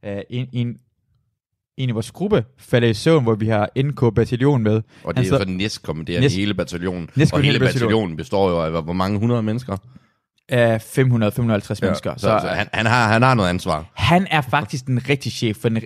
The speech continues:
Speaker 1: øh, bataljonschefen snakker med dem højere op. N K Bataljon, han skal faktisk holde styr på selv bataljonen.
Speaker 2: Ja.
Speaker 1: Han er, øh, håndhaveren af loven.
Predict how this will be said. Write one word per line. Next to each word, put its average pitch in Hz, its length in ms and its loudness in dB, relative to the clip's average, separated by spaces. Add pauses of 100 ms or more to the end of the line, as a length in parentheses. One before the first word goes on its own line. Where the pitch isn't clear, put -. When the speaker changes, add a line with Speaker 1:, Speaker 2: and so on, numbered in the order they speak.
Speaker 1:
øh, 123 140 0 (180)
bataljonschefen 139 680 2
snakker 131 320 0
med 120 100 0
dem 123 100 0
højere 175 280 2
op. 143 200 0 (120)
N 165 160 0
K 135 360 0 (280)
Bataljon, 127 400 2
han 127 140 0
skal 127 200 -4
faktisk - 480 -4
holde 123 180 0
styr - 180 2
på 107 100 2
selv 117 180 0
bataljonen. 98 520 -4
Speaker 2:
Ja. 78 60 -8 (340)
Speaker 1:
Han 139 200 0
er, 120 180 2 (360)
øh, 127 100 2 (100)
håndhaveren 123 720 2
af 98 100 -4
loven. 98 200 -2